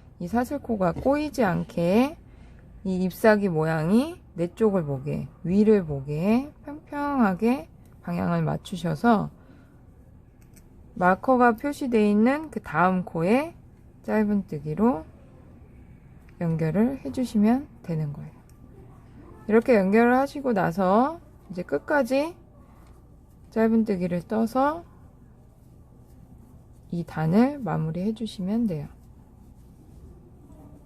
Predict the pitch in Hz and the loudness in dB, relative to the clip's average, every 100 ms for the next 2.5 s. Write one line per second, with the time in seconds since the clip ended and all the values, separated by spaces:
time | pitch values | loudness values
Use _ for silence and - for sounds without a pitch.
0 | - - - - - - - - - 233 | -20 -20 -20 -20 -20 -20 -20 -18 2 2
1 | 247 240 180 175 - 247 247 247 240 208 | 2 -4 -4 -8 -2 -2 -2 -2 0 0
2 | 165 165 233 285 311 | 0 2 2 2 -4